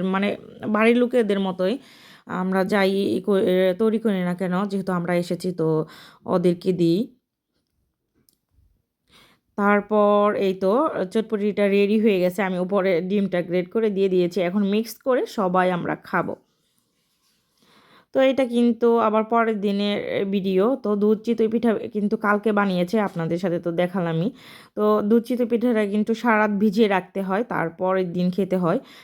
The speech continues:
গরম গরমও খাওয়া যায়, কিন্তু, উম, পরের দিনের পিঠাটা বেশি মজা লাগে আর কি। দুধ চিতই পিঠাটা সারা রাত ভিজে, ভিজে দেখেন ফুলে কত সুন্দর হয়ে গেছে। আর মাশাআল্লাহ দিলে চিতই পিঠাগুলো অনেক সুন্দরভাবে ভিজেছিল।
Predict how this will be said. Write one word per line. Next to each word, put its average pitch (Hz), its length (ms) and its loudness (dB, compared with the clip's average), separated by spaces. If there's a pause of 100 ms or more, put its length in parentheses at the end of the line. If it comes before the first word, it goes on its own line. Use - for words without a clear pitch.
(120)
গরম 262 340 2
গরমও 247 340 2
খাওয়া 226 260 0
যায়, 202 200 -2
কিন্তু, 196 460 -4
উম, 196 480 -2
পরের 233 320 4
দিনের 202 360 2
পিঠাটা 190 420 -4 (140)
বেশি 208 280 0
মজা 185 300 0
লাগে 165 220 0
আর 156 100 0
কি। 180 80 -4
দুধ 170 180 -2
চিতই 170 220 -4
পিঠাটা 175 320 -4
সারা 202 240 0
রাত 185 200 2
ভিজে, 196 300 2 (760)
ভিজে 240 420 4
দেখেন 214 380 -2
ফুলে 247 380 -2
কত 226 240 -2
সুন্দর 269 460 0
হয়ে 220 220 4
গেছে। 175 240 -2 (180)
আর 190 220 2
মাশাআল্লাহ 214 500 0
দিলে 208 200 2
চিতই 226 300 0
পিঠাগুলো 196 420 -2
অনেক 233 260 0
সুন্দরভাবে 214 640 0
ভিজেছিল। 185 500 -2